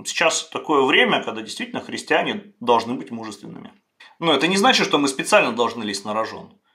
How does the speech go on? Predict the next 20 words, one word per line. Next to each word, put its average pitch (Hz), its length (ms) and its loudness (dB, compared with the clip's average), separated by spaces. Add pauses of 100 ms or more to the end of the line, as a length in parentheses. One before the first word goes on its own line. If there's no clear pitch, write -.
(120)
Мы 151 120 -2
видим 156 240 0
ситуации, 175 560 2
где 131 160 -2
Господь 135 440 -4
тоже 143 260 2
избегал 110 400 2
опасности. - 640 -2 (680)
То 123 40 -2
есть 117 140 -4
поэтому, 123 920 -2
поэтому 143 320 0
специально 175 480 2
опасности 165 500 2
искать 147 300 -2
не 196 80 -2
надо, 139 280 2
надо 139 220 -2
их 143 140 -6
избегать. 165 560 -2